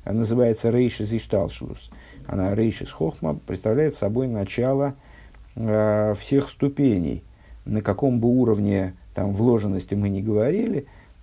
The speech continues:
э, включая исходный, скажем, если такой, если мы такой можем назвать, э, наиболее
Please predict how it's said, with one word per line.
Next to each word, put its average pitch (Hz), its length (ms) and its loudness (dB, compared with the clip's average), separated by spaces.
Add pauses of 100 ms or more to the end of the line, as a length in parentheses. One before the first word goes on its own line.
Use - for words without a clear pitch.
э, 95 540 -4
включая 101 400 -4 (120)
исходный, 73 520 -4
скажем, - 460 -10
если - 340 -10 (240)
такой, - 380 -10 (120)
если - 220 -8
мы 90 320 -6
такой - 240 -6
можем 90 380 -4
назвать, 92 400 -2 (560)
э, 85 380 -2
наиболее 101 680 2